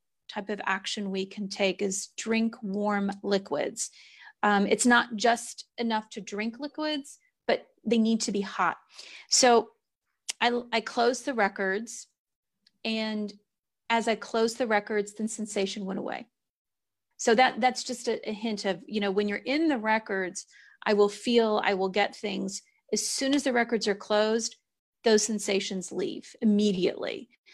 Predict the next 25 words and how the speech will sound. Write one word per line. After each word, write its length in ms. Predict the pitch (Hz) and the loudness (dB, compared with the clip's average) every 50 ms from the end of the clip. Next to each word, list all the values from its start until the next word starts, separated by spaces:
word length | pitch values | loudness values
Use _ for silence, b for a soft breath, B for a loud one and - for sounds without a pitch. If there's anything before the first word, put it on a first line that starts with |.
| B B B | B B B
So 420 | B - - 240 220 208 202 202 - | B -2 2 4 6 6 6 4 4
I 120 | 202 214 | 2 2
knew 280 | 214 220 233 240 240 233 | 4 4 4 4 4 4
that 180 | 226 214 - | 2 2 0
that 220 | - 190 202 - - | 0 0 0 2 2
was, 280 | 202 190 196 - - - _ _ _ _ | 0 0 0 -2 -6 -8 _ _ _ _
that 200 | - 190 - - | 0 0 0 0
was 320 | 208 208 196 - - - - _ | 0 0 0 0 -2 -4 -6 _
from 200 | - 220 214 208 | -2 -2 -2 -2
the 80 | 208 | -2
record 360 | 196 202 190 190 - 202 196 196 | -2 -2 -2 -2 -4 -6 -10 -8
keepers. 440 | - 202 202 196 190 190 190 185 | -8 -8 -6 -4 -4 -4 -4 -6
This 160 | - 190 - - | -8 -8 -10 -12
is 160 | 196 - - _ _ _ | -12 -14 -16 _ _ _
what 280 | - 202 208 202 196 196 | -2 0 0 0 0 0
they 100 | 196 196 | -2 -2
want 280 | 190 196 196 190 190 190 | -2 -2 -2 -2 -2 -4
us 100 | 190 - | -6 -8
to 220 | - - - 202 | -12 -10 -6 -4
do. 220 | 190 196 185 190 | -2 0 0 0
This 180 | 180 185 - - | 0 -2 -6 -6
is 100 | 202 196 | -8 -8
their 220 | - 185 185 185 | -10 -8 -6 -4
advice. 520 | 185 185 175 - - 123 - - - - - B B B B B B B B B B _ _ _ _ _ _ - - | -4 -4 -4 -4 -4 -4 -4 -6 -10 -12 -14 B B B B B B B B B B _ _ _ _ _ _ -6 -2
Um, 500 | 196 190 185 185 180 175 175 175 170 170 | 0 2 2 2 0 0 -2 -4 -6 -8